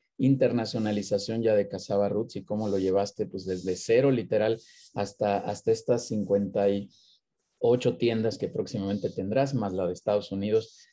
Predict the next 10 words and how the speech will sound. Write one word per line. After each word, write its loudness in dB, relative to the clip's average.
cincuenta -2
y 0
nueve 2
tiendas. -6
Eh, 4
participó 2
como 4
Territory 4
Manager 6
en, -2